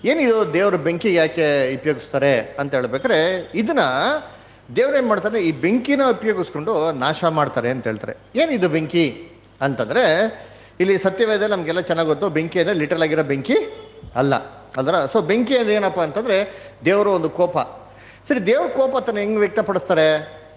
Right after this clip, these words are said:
ಅಂದ್ರೆ ಯಾವ್ರ ವಿರುದ್ಧವಾಗಿ ವ್ಯಕ್ತಪಡಿಸ್ತಾರೆ? ಅನ್ಯಾಯ, ಮೋಸ,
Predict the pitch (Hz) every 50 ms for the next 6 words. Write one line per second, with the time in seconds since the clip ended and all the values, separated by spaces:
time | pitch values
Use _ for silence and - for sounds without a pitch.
0 | - - - - - - 151 160 190 220 196 156 143 147 170 202 208 196 185 185
1 | 185 180 175 180 185 170 170 160 151 190 170 - 165 147 - 151 135 131 147 156
2 | 156 156 - - 127 139 151 151 156 147 147 147 147 147 147 151 151 143 135 139
3 | 151 156 147 - -